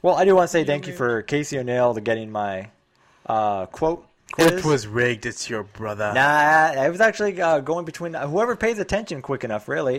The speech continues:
Speaker 1: It's
Speaker 3: Mm-hmm.
Speaker 1: really difficult stuff. You guys didn't know that, right? The
Speaker 3: No,
Speaker 1: quote
Speaker 3: I didn't know.
Speaker 1: was,
Speaker 2: No.
Speaker 1: "Welcome to die."
Speaker 3: I think
Speaker 2: Yeah.
Speaker 3: <laughs> that's very
Speaker 2: I
Speaker 3: obscure. So that was a
Speaker 1: No,
Speaker 3: good
Speaker 1: it's
Speaker 3: one.
Speaker 1: actually really popular. Just
Speaker 3: Really?
Speaker 1: Google it. If you
Speaker 3: Okay.
Speaker 1: Full page of stuff.
Speaker 3: Ah.
Speaker 1: "Welcome to die."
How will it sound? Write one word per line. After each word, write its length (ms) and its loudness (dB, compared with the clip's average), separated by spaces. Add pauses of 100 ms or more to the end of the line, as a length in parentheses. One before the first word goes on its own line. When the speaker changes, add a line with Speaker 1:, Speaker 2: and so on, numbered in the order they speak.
Speaker 1:
It's 380 -8
Speaker 3:
Mm-hmm. 80 -14
Speaker 1:
really 240 2
difficult 480 -6
stuff. 260 -2
You 100 -8
guys 200 2
didn't 180 -4
know 140 -4
that, 120 -4
right? 220 -2
The 100 -4
Speaker 3:
No, 60 -8
Speaker 1:
quote 140 4
Speaker 3:
I 60 2
didn't 160 4
know. 40 4
Speaker 1:
was, 180 -6
Speaker 2:
No. 160 -6 (160)
Speaker 1:
"Welcome 360 0
to 100 -8
die." 460 2 (1000)
Speaker 3:
I 120 2
think 320 -2 (360)
Speaker 2:
Yeah. 80 0 (140)
Speaker 3:
<laughs> 80 -12
that's 260 4
very 220 4
Speaker 2:
I 40 2
Speaker 3:
obscure. 580 -4
So 260 -10
that 80 -6
was 80 -6
a 40 2
Speaker 1:
No, 140 8
Speaker 3:
good 100 0
Speaker 1:
it's 120 2
Speaker 3:
one. 80 6
Speaker 1:
actually 220 -4
really 280 -6
popular. 460 0
Just 180 -14
Speaker 3:
Really? 140 0
Speaker 1:
Google 160 2
it. 160 -4
If 120 -20
you 160 -14
Speaker 3:
Okay. 200 -8
Speaker 1:
Full 200 4
page 480 2
of 100 -2
stuff. 360 0
Speaker 3:
Ah. 80 -20
Speaker 1:
"Welcome 380 2
to 140 -12
die." 880 -2